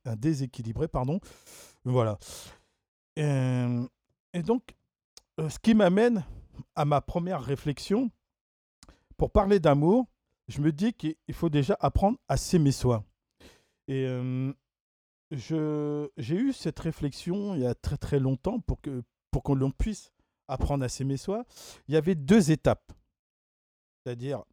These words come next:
faire cesser le conflit comme quoi on ne pouvait pas s'aimer, c'est-à-dire accepter tel qu'on était, c'est-à-dire le renoncement. C'est-à-dire on renonce à,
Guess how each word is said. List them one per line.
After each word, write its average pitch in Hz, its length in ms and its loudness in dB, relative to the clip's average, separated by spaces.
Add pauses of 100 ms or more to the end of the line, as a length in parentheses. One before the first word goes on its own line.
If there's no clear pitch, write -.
(500)
faire 202 400 0 (1040)
cesser 196 400 -2
le 147 140 0
conflit 185 640 -6 (340)
comme 147 220 2
quoi 202 240 4
on 170 40 2
ne 135 120 4
pouvait 135 360 0
pas 165 180 2
s'aimer, - 640 -4 (100)
c'est-à-dire 123 340 -6 (120)
accepter 180 580 -4
tel 156 260 -2
qu'on 127 200 -2
était, 120 220 -4
c'est-à-dire 139 400 -6 (500)
le 135 140 4
renoncement. 139 720 4 (220)
C'est-à-dire 113 320 -6
on 127 140 0
renonce 175 720 2 (840)
à, - 100 -18